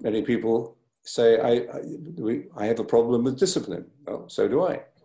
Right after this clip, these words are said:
Uh, but that's where community comes in, friendship comes in, where you have, if you, if you're connected to a regular group, then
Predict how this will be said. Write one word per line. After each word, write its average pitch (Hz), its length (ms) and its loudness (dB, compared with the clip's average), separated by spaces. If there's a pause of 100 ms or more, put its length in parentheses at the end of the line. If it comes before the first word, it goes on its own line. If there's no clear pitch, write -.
(1400)
Uh, 98 600 0 (1500)
but 135 300 0
that's 120 260 0
where 127 120 2
community 135 680 2
comes 87 280 -4
in, 87 160 -8
friendship 156 500 0
comes 87 280 -8
in, - 240 -12
where 98 140 -8
you 95 180 0
have, 107 240 -8
if - 140 -12
you, 104 240 -6 (560)
if - 200 -8
you're 107 120 -2
connected 110 640 -4
to 113 180 -2
a 104 60 2
regular 110 440 0
group, 147 420 -2 (140)
then 107 300 -6